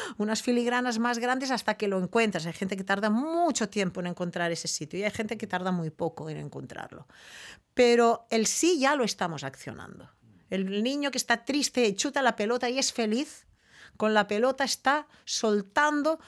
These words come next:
ese drama interno que tienen cosas, ah, que le están haciendo daño. Y con eso empieza a sobrevivir, empieza a, a, a montar su pequeña estructura,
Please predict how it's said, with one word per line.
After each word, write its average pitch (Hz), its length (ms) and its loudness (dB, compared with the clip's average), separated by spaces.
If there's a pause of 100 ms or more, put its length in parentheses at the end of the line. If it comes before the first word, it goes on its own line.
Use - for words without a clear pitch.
(120)
ese 247 320 0
drama 247 400 0
interno 254 540 0
que 240 120 -2
tienen 247 580 0
cosas, 277 720 4
ah, 196 440 2
que 185 80 -2
le 175 40 -2
están 240 200 -2
haciendo 226 340 -2
daño. 180 400 -2 (420)
Y 254 80 -6
con 269 180 -2
eso 311 220 0
empieza 302 300 -4
a - 20 -2
sobrevivir, 160 600 -2 (160)
empieza 240 520 -2 (280)
a, 170 800 2
a, 170 140 2
a 160 40 0
montar 185 540 2
su 226 540 0
pequeña 214 320 -2
estructura, 190 600 -2